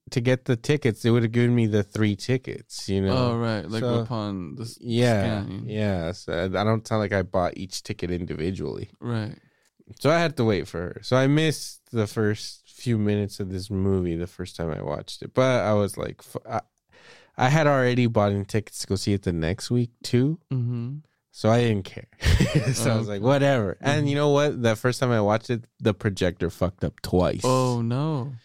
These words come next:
Speaker 1: Yeah. Um, uh, have you seen, like, the YouTube videos or anything about how giant a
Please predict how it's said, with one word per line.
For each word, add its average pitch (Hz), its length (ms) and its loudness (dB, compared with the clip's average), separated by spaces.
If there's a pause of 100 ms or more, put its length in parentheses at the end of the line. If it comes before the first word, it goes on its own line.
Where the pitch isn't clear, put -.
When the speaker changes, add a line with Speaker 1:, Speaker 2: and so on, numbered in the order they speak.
(240)
Speaker 1:
Yeah. 95 400 -2 (420)
Um, 107 220 4
uh, 98 240 2
have 110 180 2
you 117 120 4
seen, 147 380 2
like, 135 300 0
the 113 160 0
YouTube 104 560 -2
videos 104 540 2
or 101 80 2
anything 101 500 2
about 92 420 0 (260)
how 120 400 2
giant 110 760 2 (100)
a 92 420 2